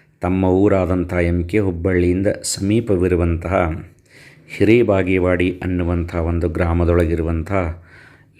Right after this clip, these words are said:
ಲಕ್ಷಪ್ಪ ಅಂಗಡಿ ಅನ್ನುವಂಥ ಒಬ್ಬ ಪುಣ್ಯಾತ್ಮನಿಗೆ ತನ್ನ ಮಗಳನ್ನು ಕೊಟ್ಟು ಲಗ್ನ ಮಾಡ್ತಾಳೆ. ಮುಂದೆ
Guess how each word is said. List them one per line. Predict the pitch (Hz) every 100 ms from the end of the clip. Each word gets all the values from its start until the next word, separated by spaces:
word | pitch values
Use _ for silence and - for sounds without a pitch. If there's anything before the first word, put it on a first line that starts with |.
| -
ಲಕ್ಷಪ್ಪ | 87 87 - - 120 - 104
ಅಂಗಡಿ | 98 - 98 95 90 92 90 -
ಅನ್ನುವಂಥ | 90 87 87 85 82
ಒಬ್ಬ | 92 90 82 85
ಪುಣ್ಯಾತ್ಮನಿಗೆ | 85 87 90 85 82 87 87 90 104 87 90 - - - - _ _ -
ತನ್ನ | 90 87
ಮಗಳನ್ನು | 87 85 98 95 87 85
ಕೊಟ್ಟು | 85 - 101 90 - -
ಲಗ್ನ | 87 85 87
ಮಾಡ್ತಾಳೆ. | 104 85 82 - 82 - - - - _ _ _ _ _ _ _ _ _ _ _ _ _ _ _ _ _ _ _ -
ಮುಂದೆ | 104 117 123 113 110 110 -